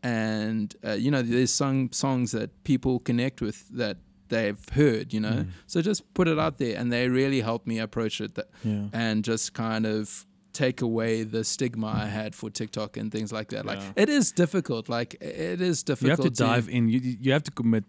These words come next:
Speaker 2: fully. You
Speaker 1: Yeah,
Speaker 2: can't
Speaker 1: dude.
Speaker 2: half-ass
Speaker 1: You
Speaker 2: it.
Speaker 1: do it well as well. But the,
Speaker 2: Yes.
Speaker 1: the thing is, like,
Speaker 2: I'm just lazy. <laughs> You have to sit on your phone and edit and make a
Speaker 1: That's the
Speaker 2: transition.
Speaker 1: thing.
Speaker 2: Yes,
Speaker 1: Do you
Speaker 2: that's
Speaker 1: know when it sucks is when you feel like you're a slave to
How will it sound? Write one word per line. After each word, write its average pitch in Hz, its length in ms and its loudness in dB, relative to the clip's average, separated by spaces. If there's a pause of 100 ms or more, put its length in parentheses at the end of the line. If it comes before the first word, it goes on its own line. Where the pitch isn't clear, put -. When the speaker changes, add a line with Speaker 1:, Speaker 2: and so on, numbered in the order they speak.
(140)
Speaker 2:
fully. 127 200 4
You 139 80 8
Speaker 1:
Yeah, - 140 4
Speaker 2:
can't 139 180 6
Speaker 1:
dude. 104 80 4
Speaker 2:
half-ass 104 380 2
Speaker 1:
You 330 60 12
Speaker 2:
it. 339 120 6
Speaker 1:
do 196 120 12
it 135 140 2
well 127 140 2 (140)
as 170 160 6
well. 110 220 -2
But 180 120 4
the, 208 140 4
Speaker 2:
Yes. - 20 -4 (120)
Speaker 1:
the 180 40 2 (120)
thing 220 140 2 (140)
is, 170 80 -4 (180)
like, 139 160 -6 (240)
Speaker 2:
I'm 147 180 0
just 180 100 2 (140)
lazy. 175 340 4
<laughs> - 120 6
You 151 60 2
have - 140 6 (100)
to - 20 4 (120)
sit - 120 8
on 196 140 10
your 165 80 2 (100)
phone 180 220 8
and 151 80 2 (140)
edit 165 240 4
and 127 100 2
make 123 160 4
a - 40 2
Speaker 1:
That's 143 260 4
the 151 80 4
Speaker 2:
transition. 143 280 4
Speaker 1:
thing. - 180 -10
Speaker 2:
Yes, - 120 -6
Speaker 1:
Do - 160 12
you 190 60 12
Speaker 2:
that's 208 80 10
Speaker 1:
know 240 160 8
when 226 100 4
it 202 120 2
sucks - 380 0
is 120 160 0
when 135 340 4
you 135 60 4
feel 139 360 6 (120)
like 120 160 4
you're 117 200 4
a - 100 0
slave 117 240 4 (100)
to - 60 -6